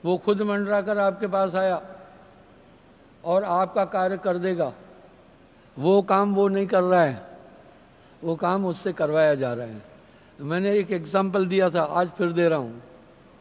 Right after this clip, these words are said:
सन उन्नीस सौ अट्ठासी की बात है, मेरी बटालियन मैसर में थी,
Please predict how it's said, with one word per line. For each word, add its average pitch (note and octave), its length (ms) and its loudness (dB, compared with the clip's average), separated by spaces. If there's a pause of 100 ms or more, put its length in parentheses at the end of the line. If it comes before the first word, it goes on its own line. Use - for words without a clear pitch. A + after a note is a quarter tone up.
(1400)
सन F#3+ 340 -2
उन्नीस F#3+ 380 -4
सौ F#3+ 160 0
अट्ठासी F#3+ 440 -2
की F#3+ 140 -4
बात E3+ 280 2
है, C#3 340 -8 (1400)
मेरी E3+ 340 -2
बटालियन F#3+ 500 0
मैसर F#3 460 -2
में G3 180 -2
थी, D3+ 220 -8